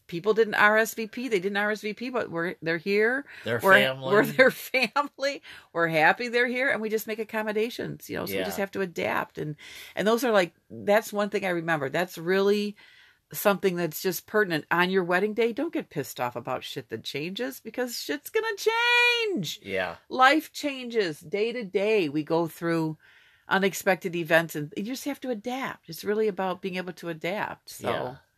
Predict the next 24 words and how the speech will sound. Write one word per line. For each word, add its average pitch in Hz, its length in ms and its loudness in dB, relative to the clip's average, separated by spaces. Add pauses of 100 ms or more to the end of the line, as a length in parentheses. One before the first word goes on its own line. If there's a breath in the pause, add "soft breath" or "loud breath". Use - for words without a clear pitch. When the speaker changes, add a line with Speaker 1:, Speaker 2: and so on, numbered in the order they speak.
(640)
Speaker 1:
so 196 160 0
those 190 180 4
are, 147 80 2
those 165 240 -4
are, 120 100 -4
like, - 220 -6
some 139 140 -12
of 113 40 -12
the - 180 -10 (260)
few 135 160 -6
things 117 260 -12
that - 80 -10
I 110 60 -4
remember 101 280 -8
from - 220 -16
that 76 180 -10
day. - 440 -14 (180)
Speaker 2:
Yeah, 107 340 -4
it 123 220 -4
was 123 340 -6
very 131 420 -4
special. 110 540 -4 (420 soft breath)
I 127 120 -2
remember 117 920 -4